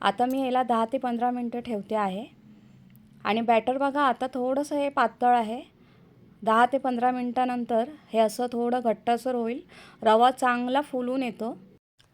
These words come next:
रव्याचं बॅटर छान असं फुलतोय, तोपर्यंत आपण एका साईडला चटणी करून घेऊया मस्तपैकी अशी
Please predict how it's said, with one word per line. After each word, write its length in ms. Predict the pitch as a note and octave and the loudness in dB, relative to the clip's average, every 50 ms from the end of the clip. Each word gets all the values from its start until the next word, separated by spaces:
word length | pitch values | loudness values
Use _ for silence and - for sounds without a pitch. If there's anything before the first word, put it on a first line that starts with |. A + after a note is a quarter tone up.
| _ - | _ 0
रव्याचं 500 | A3+ A3+ A#3 B3 C4+ C#4+ C#4+ D4+ D#4 C4 | 4 4 4 4 4 2 0 -2 -2 2
बॅटर 380 | C4 B3 A#3 - C4 C4 C4 C#4 C#4 | 2 0 2 2 0 -2 -2 -2 -4
छान 320 | - C4+ C4 C4 C4+ C4+ C4+ | -2 0 2 2 2 2 0
असं 280 | B3+ A#3+ - B3+ B3+ | -2 -4 -4 -4 -6
फुलतोय, 540 | B3 - B3+ A#3 A3 G3+ - B3 A3+ A#3 A#3+ A#3+ - | -4 -2 -4 -4 -4 -4 -4 -4 -4 -4 -6 -4 -6
तोपर्यंत 340 | A3+ G#3+ - A#3 A#3+ A#3+ B3 | -4 -2 -2 -2 0 2 2
आपण 320 | A#3+ A#3 A#3 - A#3 A#3 A#3 | 2 2 2 0 -2 -2 -2
एका 320 | A3+ G#3+ G3+ - - A#3+ | -4 -6 -8 -4 -4 -4
साईडला 520 | A#3+ - A#3+ A3+ A3 - A#3+ A#3 G#3+ G3 A#3 D#4 - _ _ _ _ _ _ _ - _ _ _ _ | -2 -2 -4 -4 -4 -4 -4 -4 -4 -4 -6 -8 -12 _ _ _ _ _ _ _ -20 _ _ _ _
चटणी 340 | - A#3+ A#3 A#3 A#3+ C4+ C#4 | 4 4 4 4 0 -2 0
करून 260 | C#4 C#4 C4+ C#4 C#4 | 0 0 0 0 -2
घेऊया 380 | C4+ C4+ C4 B3+ B3+ B3+ B3+ B3 | -2 -2 -2 -2 -2 -2 -2 -2
मस्तपैकी 720 | B3 A#3+ G#3+ G#3 G3+ - - A#3 G#3+ A3+ G#3+ G#3+ - A#3+ A#3 | -4 -4 -4 -6 -6 -4 -6 -4 -4 -4 -8 -8 -8 -6 -6
अशी 320 | G#3+ G3+ - A#3+ C4+ F#4 | -6 -8 -8 -10 -10 -10